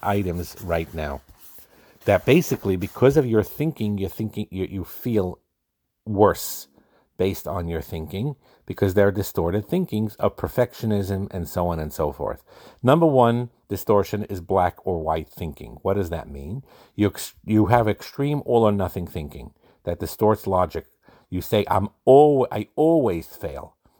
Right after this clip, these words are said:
I'm always a loser. I never will be able to add up, be anything. I always mess up." The always, the never, "I always fail, I'm a loser." That's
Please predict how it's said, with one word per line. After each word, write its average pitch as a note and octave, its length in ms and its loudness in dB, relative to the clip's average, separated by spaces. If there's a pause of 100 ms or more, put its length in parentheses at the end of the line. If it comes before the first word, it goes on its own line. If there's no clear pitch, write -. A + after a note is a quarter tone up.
(140)
I'm G2 240 -6
always B2 500 2
a E2+ 40 -6
loser. C#2+ 480 -12 (380)
I A2 140 0
never A#2 480 0
will G2+ 160 2
be F#2 160 -4
able E2+ 220 -6
to - 200 -8
add D#2+ 160 0
up, D2+ 160 -8 (400)
be E2 220 -6
anything. D2 520 -8 (460)
I G2 180 2
always B2 540 4
mess F2 320 -6
up." - 240 -14 (760)
The G2 180 -4
always, G#2+ 480 4
the F#2 140 0
never, G2 600 -2
"I F#2+ 180 -6
always G2 280 -4
fail, F#2+ 420 -2
I'm F#2 160 -6
a F#2+ 60 -2
loser." G2 540 -2 (240)
That's F2 200 -4